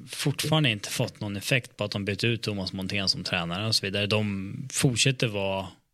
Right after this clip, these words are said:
alltså, om man bara tittar på deras siffror och så där, så är de ett, ett nedflyttningslag. Eh, det, där, där ligger de klart efter ett lag som Modo. Eh, men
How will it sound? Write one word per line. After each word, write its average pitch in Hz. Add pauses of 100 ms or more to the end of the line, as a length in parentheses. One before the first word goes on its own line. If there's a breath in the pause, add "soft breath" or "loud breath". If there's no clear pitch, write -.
(300)
alltså, 101 (500)
om -
man 104
bara 104
tittar -
på 107
deras 98
siffror 120
och 117
så 117
där, 87
så -
är 85
de 90 (400)
ett, -
ett 113
nedflyttningslag. 95
Eh, 117 (520)
det, 101
där, 127
där 127
ligger 104
de 98
klart 101
efter 135
ett 87
lag 80
som 85
Modo. 67 (480 loud breath)
Eh, 98 (760 loud breath)
men 110